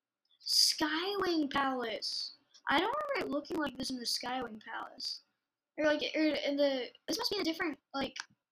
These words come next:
graphic novel. It's like, that doesn't look like it.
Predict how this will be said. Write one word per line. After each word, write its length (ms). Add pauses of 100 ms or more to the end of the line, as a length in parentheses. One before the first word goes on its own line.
(240)
graphic 320
novel. 300
It's 100
like, 240 (1160)
that 260
doesn't 400 (480)
look 240
like 380
it. 260